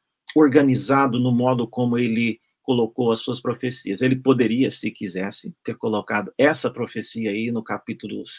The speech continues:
do capítulo seis, já no começo do livro. Mas, por razões que, é, caberá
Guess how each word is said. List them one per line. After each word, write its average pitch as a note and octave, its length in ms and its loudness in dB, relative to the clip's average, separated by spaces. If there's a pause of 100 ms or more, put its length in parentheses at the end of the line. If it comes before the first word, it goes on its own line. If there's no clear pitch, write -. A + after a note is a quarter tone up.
(160)
do B2 100 -8
capítulo A#2 440 -2
seis, D3 440 0 (220)
já E3 240 -2
no F3+ 120 -2
começo F3 340 -2
do G#3 100 -4
livro. - 220 -8 (1120)
Mas, C#3+ 320 0
por C3 200 0
razões G#2+ 560 -2
que, A2 320 -4 (540)
é, - 360 -10 (140)
caberá G#2+ 1040 0